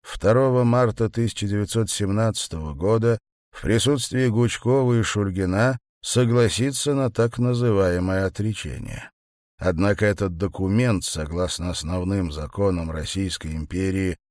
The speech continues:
был юридически ничтожен. Дело в том, что в нём государь отрекался не только за себя, но и за наследника цесаревича, что было невозможно по закону,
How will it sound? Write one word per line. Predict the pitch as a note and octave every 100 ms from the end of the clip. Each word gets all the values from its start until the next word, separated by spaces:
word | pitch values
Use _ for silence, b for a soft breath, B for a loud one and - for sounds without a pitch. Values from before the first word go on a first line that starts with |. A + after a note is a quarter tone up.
| _
был | - F#2+ G#2
юридически | G2 G#2 G2 G2 G#2 - - A2
ничтожен. | B2 B2 - C#3 - - - _ _ _ _ -
Дело | G#2+ B2+
в | A#2
том, | D3+ D#3
что | A#2+ C3+ C3
в |
нём | C#3+ D3 B2
государь | A#2+ - B2 C3
отрекался | B2 A2+ A2+ - B2+ B2 -
не | A2+ A#2
только | A#2 B2 A2 A#2
за | G#2+ A2
себя, | G2 G#2 F#2+ G2+ A#2 A2+ - _ _
но | G2+ A2+ A2+
и | G#2+
за | A2
наследника | A2 G#2+ - G2+ A2+ G2+ G#2 -
цесаревича, | G2+ A2+ G#2+ A#2+ B2+ B2+ E2+ D2+ D2+ D2 - _
что | - - F2+
было | F#2
невозможно | F2+ F2+ F2 D#2+ F2 G2 E2 E2
по | D#2+
закону, | D2 C#2 - A2+ C3 C3+